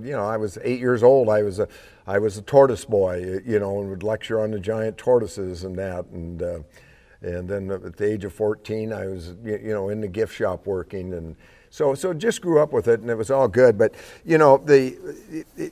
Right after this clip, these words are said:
y-, you know, these people, when you talk about chasing dreams and, and, and people like that, you know, D-, Dad's, the, the, the way he did it, it was perseverance and being willing to bounce back,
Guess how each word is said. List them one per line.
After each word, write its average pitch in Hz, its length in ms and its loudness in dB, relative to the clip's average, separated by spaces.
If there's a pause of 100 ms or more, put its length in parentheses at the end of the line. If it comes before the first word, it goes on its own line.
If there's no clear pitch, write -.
(120)
y-, 170 440 -4
you 156 120 2
know, 131 120 2
these 123 320 -4
people, 143 460 -2
when 107 380 -6
you 95 140 -12
talk 117 240 -8
about 92 180 -4
chasing 117 420 -6
dreams 110 460 -6
and, 92 180 -10
and, 92 280 -10
and 95 260 -8
people 107 260 -2
like 101 160 4
that, 110 240 4
you 123 100 -2
know, 113 160 0 (520)
D-, 156 80 4 (160)
Dad's, 151 500 0
the, 127 160 -2
the, 127 320 -10
the 151 100 -12
way 156 300 -4
he 143 80 -2
did 117 220 4
it, 117 120 6
it 104 40 -10
was 101 160 0
perseverance 127 760 2 (540)
and 101 140 -4
being 151 240 -2
willing 127 320 0
to 95 100 -4
bounce 110 400 0
back, 110 380 4